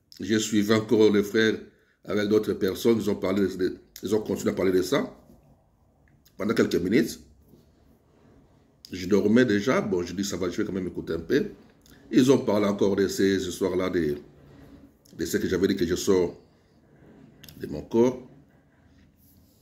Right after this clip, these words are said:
Et il y a, il y a un monsieur ou un, une autre personne, un autre frère, qui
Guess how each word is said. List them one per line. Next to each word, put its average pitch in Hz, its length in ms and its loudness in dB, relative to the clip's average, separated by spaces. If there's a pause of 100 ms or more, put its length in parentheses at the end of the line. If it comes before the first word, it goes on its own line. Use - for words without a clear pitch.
(1700)
Et 123 120 8
il 131 120 10
y 127 40 12
a, 131 60 8
il 135 100 6
y 139 60 4
a 135 60 8
un - 20 6
monsieur 113 540 2
ou 110 400 -2
un, 107 160 -2 (200)
une 101 80 -6
autre 101 200 -4
personne, 117 400 0
un 123 60 2
autre 104 180 0
frère, 170 320 0 (2750)
qui 113 360 4